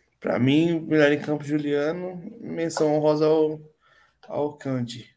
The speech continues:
Eu gosto muito do jogador que é o Cantígio, vejo muita qualidade nele.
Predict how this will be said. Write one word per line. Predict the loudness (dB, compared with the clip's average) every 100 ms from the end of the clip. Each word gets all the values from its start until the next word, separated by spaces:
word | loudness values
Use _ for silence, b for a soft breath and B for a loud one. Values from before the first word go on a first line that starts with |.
| -20
Eu | -14 -12 -6
gosto | -2 -2 -2
muito | -4 -4 -4
do | -4
jogador | -2 -2 -2 -2
que | -2
é |
o | -4
Cantígio, | -4 -6 -6 -6 -6 -8 B B B B
vejo | -14 -6 2 2 4
muita | 4 4 2
qualidade | 0 2 4 2 2
nele. | 0 0 0 -6